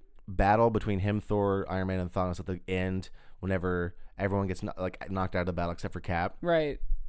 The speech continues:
Speaker 1: Shield gets destroyed on the ground, tightens that buckle on his shield and,
Speaker 2: Uh.
Speaker 1: like, gets right back up.
Speaker 2: Yeah.
Speaker 1: And that shot pulling out, like, way back and seeing just,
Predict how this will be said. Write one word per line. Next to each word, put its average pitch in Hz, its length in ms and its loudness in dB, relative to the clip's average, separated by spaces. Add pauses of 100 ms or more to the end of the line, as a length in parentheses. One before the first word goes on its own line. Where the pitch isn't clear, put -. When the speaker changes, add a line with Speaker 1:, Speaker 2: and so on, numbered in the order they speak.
(160)
Speaker 1:
Shield 104 360 2
gets 107 140 0
destroyed 117 600 4 (880)
on 95 120 6
the 101 80 4
ground, 101 480 2 (460)
tightens 107 480 -2
that 87 260 -2
buckle 87 280 0
on 98 120 2
his 85 100 0
shield 98 540 0
and, 180 100 0
Speaker 2:
Uh. - 20 4
Speaker 1:
like, 107 160 0
gets - 240 -2 (280)
right 92 300 -2
back 85 320 2
up. 98 300 2
Speaker 2:
Yeah. 165 360 -2 (340)
Speaker 1:
And 104 180 0
that 139 240 0
shot 110 580 2 (600)
pulling 117 400 2
out, 117 440 0
like, 92 200 -8
way 101 200 0
back 107 420 -2
and 104 140 -4
seeing 110 400 -2
just, 107 320 -2